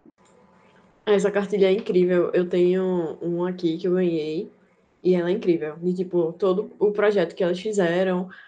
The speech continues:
a forma de comunicação é realmente muito bom. E em relação também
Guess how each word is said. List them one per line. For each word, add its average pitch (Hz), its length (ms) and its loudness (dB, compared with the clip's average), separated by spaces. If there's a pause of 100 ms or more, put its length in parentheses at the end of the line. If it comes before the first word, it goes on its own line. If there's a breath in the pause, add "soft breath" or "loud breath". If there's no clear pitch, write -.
(120)
a 180 120 -2
forma 190 340 0
de 202 80 -4
comunicação 190 1040 -4
é 175 180 0
realmente 185 460 -2
muito 180 220 -4
bom. 170 240 -2 (580 soft breath)
E 190 240 6
em 220 40 4
relação 233 420 2
também 247 680 0